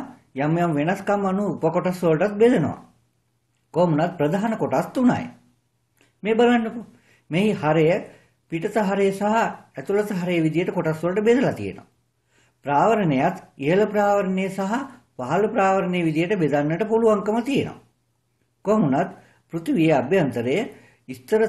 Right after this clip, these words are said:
තුනකින් හැදිලා තියෙන බව මතක තියාගන්නට ඕන. අපි මේ එක එක ස්තරයක ස්වභාවය කොහොමද කියලා බලමු. මේ අපි මුලින්ම බලමු පෘථිවි කබල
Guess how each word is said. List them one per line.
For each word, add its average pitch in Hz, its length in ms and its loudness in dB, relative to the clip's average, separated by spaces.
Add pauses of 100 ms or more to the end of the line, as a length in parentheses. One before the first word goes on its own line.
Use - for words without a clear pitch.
තුනකින් 220 460 0
හැදිලා 156 300 0
තියෙන 139 300 0
බව 117 180 0 (380)
මතක 127 320 -6
තියාගන්නට 110 600 -4
ඕන. 233 240 4 (1500)
අපි 202 180 0
මේ 240 240 6
එක 165 120 -2
එක 220 200 4 (120)
ස්තරයක 156 460 2 (120)
ස්වභාවය 202 400 2
කොහොමද 170 380 0
කියලා 147 340 0
බලමු. 233 300 4 (1500)
මේ 240 320 -2
අපි 220 200 -2
මුලින්ම 214 380 2
බලමු 135 360 2 (300)
පෘථිවි 220 320 -6
කබල 220 340 4